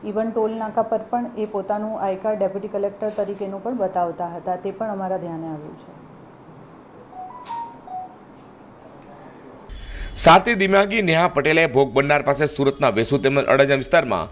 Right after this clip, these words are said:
Speaker 2: બે જમીન બતાવી તે જંત્રીના ભાવે આપવાની વાત ખાતરી આપી હતી. પૈસા પડાવ્યા હતા. જો કે તે તરકીબ પણ ચોંકાવનારી હતી, કારણ કે પોતે અધિકારીની ઓળખ બતાવવા ખોટા ઓળખપત્રો પણ બનાવ્યા હતા.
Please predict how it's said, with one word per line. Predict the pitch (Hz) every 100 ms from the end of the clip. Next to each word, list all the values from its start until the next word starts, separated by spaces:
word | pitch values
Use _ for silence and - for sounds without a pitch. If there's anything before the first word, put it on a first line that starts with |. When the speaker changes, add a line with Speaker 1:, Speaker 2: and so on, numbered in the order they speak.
| - -
Speaker 2:
બે | 127
જમીન | 117 139 151
બતાવી | 135 - 160
તે | 160 156
જંત્રીના | 123 131 139 147 143
ભાવે | 143 135
આપવાની | - 143 151
વાત | 123 120 -
ખાતરી | 135 95 98
આપી | 104 82
હતી. | - - - - - - -
પૈસા | 120 139 127
પડાવ્યા | 98 117 131
હતા. | 131 139
જો | 123
કે | 123 117
તે | 120 120 117
તરકીબ | 113 170 170
પણ | 160 156 139
ચોંકાવનારી | 135 135 127 120 110
હતી, | - - - -
કારણ | 107
કે | 98 92
પોતે | - 107
અધિકારીની | 104 110 127 127 127
ઓળખ | 127 135 113
બતાવવા | - 165 127 - - - - -
ખોટા | 160 190 170
ઓળખપત્રો | 165 170 - 185
પણ | 185
બનાવ્યા | 135 123 120 107
હતા. | -